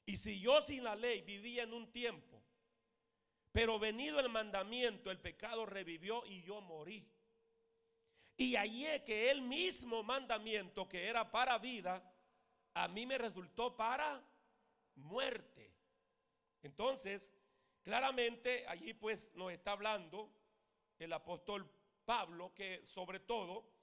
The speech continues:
la ley por... por, por mucho que haya querido hacer al hombre bueno, cambiar al hombre para bien, no lo logró. Entonces por eso era necesario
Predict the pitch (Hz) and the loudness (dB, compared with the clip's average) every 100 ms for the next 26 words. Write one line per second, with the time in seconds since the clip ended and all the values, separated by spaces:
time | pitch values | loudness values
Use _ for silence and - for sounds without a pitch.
0 | _ _ _ _ _ - - 214 233 233 | _ _ _ _ _ -20 -10 -2 0 2
1 | 269 269 262 - 214 208 190 196 208 185 | 4 4 2 -6 -6 -4 -6 -6 -6 -6
2 | - _ _ _ _ _ - 214 220 208 | -12 _ _ _ _ _ -2 0 2 -2
3 | 220 302 381 - 247 214 220 214 220 214 | -4 0 0 -2 -6 -4 -2 -2 -2 -6
4 | 226 202 185 185 - _ _ _ _ _ | -6 -6 -8 -8 -14 _ _ _ _ _
5 | - 214 - 254 311 311 254 247 247 220 | 0 0 2 2 2 2 0 -2 -2 -6
6 | 196 202 190 185 208 _ _ _ _ _ | -2 -2 -2 -8 -14 _ _ _ _ _
7 | _ _ - 220 220 214 247 294 339 277 | _ _ -4 -2 -2 -4 0 2 2 0
8 | 220 226 214 202 220 226 208 208 196 220 | 0 -2 -2 -8 -10 -6 -4 -2 -2 2
9 | 226 196 165 - _ _ - 175 165 139 | 2 2 -8 -20 _ _ -10 -8 -6 -10
10 | 123 139 180 120 _ _ _ _ _ _ | -14 -14 -16 -18 _ _ _ _ _ _
11 | _ - - 180 208 156 143 160 220 214 | _ -18 -12 -10 -10 -8 -8 -4 -4 -4
12 | 185 - _ _ _ 180 180 165 151 156 | -8 -12 _ _ _ -8 -8 -8 -12 -10
13 | - 220 156 151 | -8 -6 -8 -14